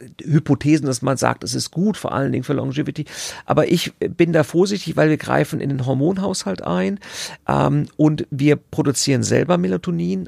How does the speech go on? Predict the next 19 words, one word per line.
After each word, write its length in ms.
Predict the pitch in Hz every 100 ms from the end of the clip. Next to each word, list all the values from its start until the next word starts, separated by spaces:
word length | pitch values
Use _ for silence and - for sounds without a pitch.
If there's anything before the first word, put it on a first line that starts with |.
| -
aber 220 | 135 139
in 120 | 139
ganz 260 | 139 160 -
geringen 360 | 147 139 135 120
Mengen 280 | 127 131
und 80 | 113
in 80 | 123
der 120 | 131
Regel 220 | 139 143
reicht 400 | 131 98 143 -
das 260 | 127 120 -
für 160 | - -
den 100 | 98
Schlaf, 340 | - - -
also 300 | - 120 143
Mikro-, 680 | 139 143 156 175 - 143 123 - - - - -
äh, 500 | - 127 123 120 -
Mikrometer, 1700 | 117 139 165 - 156 139 143 135 95 113 117 147 120 139 139 - 143 143
also 160 | 156